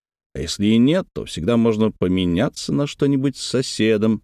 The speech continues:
совершить путешествие, безусловно, в окружении и под защитой своей свиты —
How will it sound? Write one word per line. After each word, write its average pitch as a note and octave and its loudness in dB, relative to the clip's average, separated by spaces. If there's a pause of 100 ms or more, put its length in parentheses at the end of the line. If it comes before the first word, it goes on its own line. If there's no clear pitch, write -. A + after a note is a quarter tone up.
(360)
совершить D#2+ -4
путешествие, F2+ -4
безусловно, G#2 0
в G2+ 4
окружении G#2 2
и F2+ -2
под E2 -4
защитой E2+ -4
своей C#2+ -6
свиты — - -6